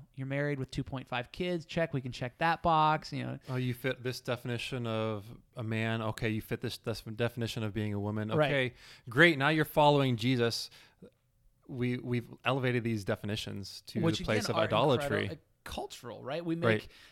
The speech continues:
Speaker 1: like, just let, like, the whole, there, there we go. We got into the whole gender issue of, you know, this is what a biblical man looks like. You have to be a manly man. Urgh. You go, you know, hunting, fish, hunting, fishing, loving every day.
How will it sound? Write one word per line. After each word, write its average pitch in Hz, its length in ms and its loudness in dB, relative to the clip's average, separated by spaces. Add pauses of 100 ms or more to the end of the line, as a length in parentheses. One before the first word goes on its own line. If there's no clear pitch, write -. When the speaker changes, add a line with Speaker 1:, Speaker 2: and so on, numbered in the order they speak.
Speaker 1:
like, 151 80 -8
just 165 160 -8
let, 165 160 -2
like, 156 140 -6
the - 80 -8
whole, 135 260 -8
there, 135 200 0
there 131 160 -10
we 139 100 -10
go. 143 140 -8
We 113 60 -10
got 120 180 -4
into 117 160 -6
the 120 100 -8
whole 123 140 -6
gender 107 300 -8
issue - 300 -14 (360)
of, 120 420 -10 (480)
you 160 80 -6
know, 123 140 -6
this 147 360 2
is 156 200 -4
what 143 200 -2
a 127 80 -8
biblical 127 440 -6
man 123 260 -6
looks 110 240 -10
like. 98 300 -16 (160)
You 143 140 -2
have 139 120 -2
to 127 60 -8
be 123 100 -4
a 123 60 -2
manly 143 400 0
man. 110 320 -10
Urgh. 147 420 4 (280)
You 127 60 -4
go, 127 280 -2 (160)
you 113 80 -8
know, 120 80 -12 (320)
hunting, 113 420 -2 (580)
fish, - 380 -4 (640)
hunting, 165 400 -2 (180)
fishing, - 460 -4 (240)
loving 180 420 6
every 165 240 2
day. 175 380 4